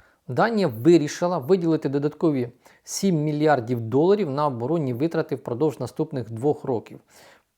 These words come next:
посилаючись на зростаючу загрозу саме з боку Росії. На перший погляд, це може видаватись не так багато, але тренд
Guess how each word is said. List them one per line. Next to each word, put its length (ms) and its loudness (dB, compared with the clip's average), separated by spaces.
посилаючись 800 0
на 140 -4
зростаючу 680 -4
загрозу 460 -4
саме 300 -8
з 60 -10
боку 320 -6
Росії. 440 -10
На 100 0
перший 280 0
погляд, 360 0
це 400 0
може 260 -2
видаватись 460 -4
не 80 -8
так 200 -6
багато, 480 -4
але 360 0
тренд 460 -4